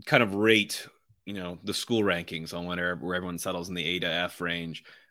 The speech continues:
uh, I do wanna plug it. Hey, everyone listening on YouTube, throw us a like right now. And don't look to the person next to you to do it. If you're on the channel and you're looking on YouTube, watching the show, hit that like button, smack it,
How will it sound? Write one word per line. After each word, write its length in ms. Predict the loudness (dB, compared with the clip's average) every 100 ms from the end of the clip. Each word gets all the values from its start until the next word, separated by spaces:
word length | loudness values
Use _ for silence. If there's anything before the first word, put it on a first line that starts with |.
| -4
uh, 180 | -2 2
I 100 | 4
do 120 | 6
wanna 140 | 6 6
plug 240 | 6 6
it. 80 | 8
Hey, 200 | 8 8
everyone 380 | 6 8 8 6
listening 280 | 4 4 4
on 120 | 4
YouTube, 440 | 4 6 4 4 -2 -18 _ _
throw 180 | 10 10
us 120 | 10
a 40 |
like 280 | 6 6 6
right 200 | 4 4
now. 360 | 4 2 0 -8 _ -2
And 320 | 0 0 2
don't 180 | 4 6
look 140 | 4
to 60 | 2
the 80 | 4
person 320 | 4 4 4
next 220 | 2 2
to 60 | 0
you 80 |
to 60 | 2
do 140 | 2
it. 160 | 0 -2 _ _ _
If 120 | 0
you're 160 | 6 8
on 100 | 8
the 60 |
channel 400 | 6 6 6 6
and 140 | 4 4
you're 100 | 6
looking 280 | 6 6 6
on 120 | 6
YouTube, 380 | 4 4 4 6
watching 300 | 6 4 2
the 60 |
show, 360 | 2 4 4 4 -4 _ _ _
hit 160 | -2 6
that 120 | 8
like 240 | 10 10 8
button, 300 | 4 4 -10 _ _ _
smack 340 | 2 8 8 6
it, 140 | -4